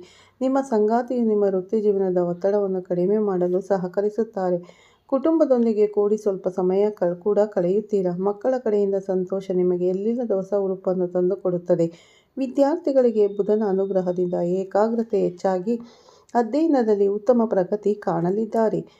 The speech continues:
ಸ್ಪರ್ಧಾತ್ಮಕ ಪರೀಕ್ಷೆಗಳಲ್ಲಿ ಯಶಸ್ಸು ನಿಮ್ಮದಾಗಲಿದೆ. ವಿದ್ಯಾಭ್ಯಾಸದ ಸಲುವಾಗಿ ಮನೆಯಿಂದ ದೂರ ಇರುವಂತಹ ವಿದ್ಯಾರ್ಥಿಗಳಿಗೆ ತಮ್ಮನ್ನು ತಾವು ನೋಡಿಕೊಳ್ಳುವುದು ಹೊರೆ ಎನಿಸಬಹುದು. ಇಷ್ಟು ದಿನ ತಂದೆ ತಾಯಿಯ ಪೋಷಣೆಯಲ್ಲಿ ನಿಮ್ಮ ವಿದ್ಯಾಭ್ಯಾಸ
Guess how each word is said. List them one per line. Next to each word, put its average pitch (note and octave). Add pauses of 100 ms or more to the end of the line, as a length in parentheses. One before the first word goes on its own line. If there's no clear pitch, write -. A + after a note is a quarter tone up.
(160)
ಸ್ಪರ್ಧಾತ್ಮಕ C4+
ಪರೀಕ್ಷೆಗಳಲ್ಲಿ G#3+
ಯಶಸ್ಸು F3
ನಿಮ್ಮದಾಗಲಿದೆ. G3+ (140)
ವಿದ್ಯಾಭ್ಯಾಸದ A3
ಸಲುವಾಗಿ F#3
ಮನೆಯಿಂದ G#3+ (120)
ದೂರ A#3 (120)
ಇರುವಂತಹ G3
ವಿದ್ಯಾರ್ಥಿಗಳಿಗೆ G3+ (480)
ತಮ್ಮನ್ನು C#4+
ತಾವು A#3+
ನೋಡಿಕೊಳ್ಳುವುದು G3+
ಹೊರೆ G#3+
ಎನಿಸಬಹುದು. A3 (440)
ಇಷ್ಟು C4+
ದಿನ B3
ತಂದೆ G#3
ತಾಯಿಯ G#3
ಪೋಷಣೆಯಲ್ಲಿ G3
ನಿಮ್ಮ F3+
ವಿದ್ಯಾಭ್ಯಾಸ G3+